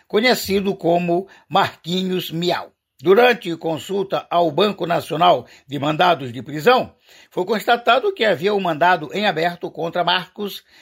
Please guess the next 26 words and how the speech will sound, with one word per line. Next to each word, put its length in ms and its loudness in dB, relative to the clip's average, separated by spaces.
referente 760 0
à 160 2
condenação 720 0
por 160 0
roubo, 720 2
com 160 2
pena 380 2
restante 680 0
superior 680 0
a 160 4
vinte 320 -2
e 20 2
oito 300 2
anos 320 2
a 80 0
cumprir, 520 -2
oriunda 680 0
da 160 2
Primeira 480 2
Vara 500 2
de 120 -8
Execuções 680 -4
Penais 580 2
de 160 -10
São 220 2
Luís. 440 -2